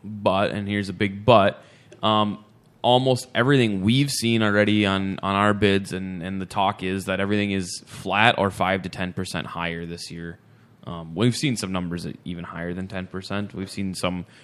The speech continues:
random chem here and there that went up twenty percent for whatever reason. Um, but in general, I think chem is at, i-, is gonna be that flat or a s-, an, a slight increase.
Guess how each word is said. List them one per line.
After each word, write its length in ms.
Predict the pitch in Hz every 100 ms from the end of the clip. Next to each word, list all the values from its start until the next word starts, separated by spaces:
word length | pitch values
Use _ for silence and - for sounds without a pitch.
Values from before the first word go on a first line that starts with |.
| -
random 680 | 104 127 131 127 120 110 110
chem 360 | 107 110 110 - -
here 220 | 113 110
and 120 | 101
there 140 | 98 95
that 180 | 87
went 120 | 76 92
up 120 | -
twenty 240 | - 95
percent 480 | 90 90 - 95 90 -
for 360 | - 90 85 85
whatever 360 | 98 90 90
reason. 460 | 87 92 87 87 82 - - - _
Um, 380 | - 80 85 85
but 280 | 107 98 - - - - _ _ _ _
in 160 | 135 139
general, 340 | 123 117 117
I 120 | 104
think 280 | 95 113 98 - -
chem 320 | - - 98 98
is 160 | 90
at, 380 | 90 92 90 - _ - _ - - -
i-, 40 |
is 380 | 139 123 127 123
gonna 160 | 120 110
be 100 | 104
that 180 | 95
flat 460 | - - 95 98 95 -
or 440 | 90 90 87 90 -
a 40 |
s-, 240 | 95 - -
an, 200 | 92 95 87 -
a 80 |
slight 340 | 95 - 92 90
increase. 640 | 85 87 - 80 87 -